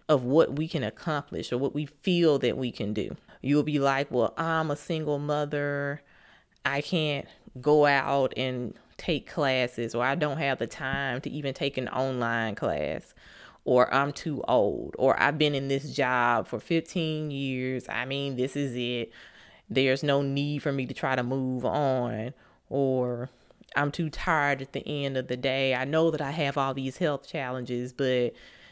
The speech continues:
at this point, I guess it's just gonna be what it is." No, no, no, no, no. Once you prioritize the things that you wanna do, start today. You can start anytime.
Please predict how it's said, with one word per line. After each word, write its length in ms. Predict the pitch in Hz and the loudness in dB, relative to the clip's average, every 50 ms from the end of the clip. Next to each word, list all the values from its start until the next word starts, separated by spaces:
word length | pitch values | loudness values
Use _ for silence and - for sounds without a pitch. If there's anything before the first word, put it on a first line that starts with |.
| - - | -4 0
at 180 | 131 123 123 | 0 0 2
this 200 | - 151 156 156 | 2 0 0 0
point, 360 | - - 156 139 135 131 - | 0 0 0 2 2 2 2
I 120 | - 123 135 | 2 0 0
guess 240 | 131 131 143 147 151 | 0 -2 -2 0 0
it's 160 | 151 147 - | -2 0 0
just 180 | 156 151 147 | 0 -2 0
gonna 200 | 147 147 156 151 | 0 0 0 0
be 160 | 139 151 151 143 | 2 0 0 2
what 180 | 135 135 - | 2 2 0
it 160 | 123 120 123 | 2 0 0
is." 420 | 127 135 127 92 82 - - - - _ _ _ _ _ _ | 0 0 0 -2 -2 -4 -4 -6 -10 _ _ _ _ _ _
No, 320 | - 147 165 175 185 190 196 | -2 2 4 4 4 4 4
no, 240 | 190 175 170 170 170 | 4 4 4 4 4
no, 240 | 170 151 143 139 143 | 4 4 4 4 4
no, 240 | 135 135 131 127 | 2 2 2 2
no. 240 | 131 131 123 - - - - - _ _ | 2 2 0 0 0 -4 -10 -18 _ _
Once 340 | 131 127 131 135 175 - - | -2 0 2 2 2 2 0
you 80 | 185 | -2
prioritize 680 | 175 - 208 185 185 190 190 - 220 190 190 185 180 - | 0 4 4 4 6 4 4 4 2 4 4 2 2 0
the 80 | 180 | -2
things 460 | 175 - 196 190 185 190 190 190 208 | -2 0 0 2 2 2 2 0 0
that 180 | 180 147 - - | -2 -2 -2 -2
you 80 | 190 175 | -2 0
wanna 340 | 165 175 190 196 202 202 | 0 0 0 0 0 -2
do, 400 | 190 208 208 208 202 202 202 220 - _ _ _ - - - - _ | 0 0 0 0 0 -2 -2 -4 -8 _ _ _ -20 -20 -20 -20 _
start 340 | - - - 415 392 359 - | -16 0 4 4 4 4 4
today. 520 | - 170 151 139 123 113 117 127 156 165 - _ _ _ | 2 0 2 2 0 0 -2 -4 -6 -10 -14 _ _ _
You 200 | - 175 190 214 | -4 0 0 0
can 120 | 208 208 202 | 2 0 -2
start 360 | 185 - 160 135 131 131 - | 0 2 2 2 2 2 0
anytime. 800 | - 165 175 175 175 175 185 - 170 139 120 - - - - - | 0 0 0 0 0 -2 -2 -2 -2 -2 -2 -4 -4 -6 -8 -10